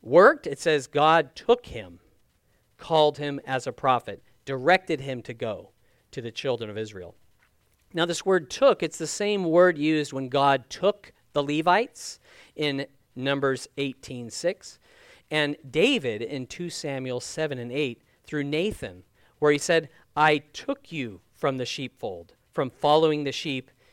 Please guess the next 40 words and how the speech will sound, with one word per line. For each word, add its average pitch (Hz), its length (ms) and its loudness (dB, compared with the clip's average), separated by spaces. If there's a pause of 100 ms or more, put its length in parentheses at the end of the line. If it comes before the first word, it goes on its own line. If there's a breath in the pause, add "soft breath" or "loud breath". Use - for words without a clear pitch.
(140)
to 131 100 -16
be 120 140 -10
ruler 156 560 0
over 131 320 -6
my 175 400 -4
people, 107 500 -14 (340)
over 139 460 -4
Israel." 95 640 -14 (460)
So - 60 -20
he's 120 120 -12
like, 127 140 -10
"I 135 120 0
chose 147 600 0
you 175 160 -8
and 131 180 -10
I 113 120 -10 (100)
took - 340 -6
you." 85 220 -18
I 117 80 -12
said, 113 240 -14
"Hey, 101 320 -4 (100)
y-, 110 160 -20 (600)
you're 208 200 8
the 220 120 8
one 202 220 6
that 170 100 2
I 156 80 4
want 156 220 2
you 147 100 -2
to 139 60 -2
speak." - 440 -12 (1080)
Not 165 140 0
because 165 220 -2
you 180 80 0
went 170 80 -2
to - 80 -8
prophet 196 320 4
school, 180 340 4
but 139 160 0
because, 143 460 -2